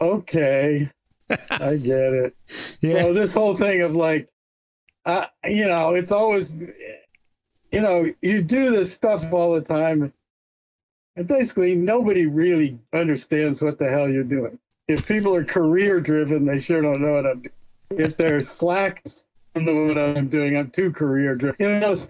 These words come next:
Speaker 1: it's always been this thing of, I'm like,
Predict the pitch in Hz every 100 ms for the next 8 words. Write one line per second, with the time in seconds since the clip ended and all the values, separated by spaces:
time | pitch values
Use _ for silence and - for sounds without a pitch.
0 | - 202 220 226 226 180 160 180 175 156
1 | - 165 165 165 156 139 151 160 156 143
2 | 139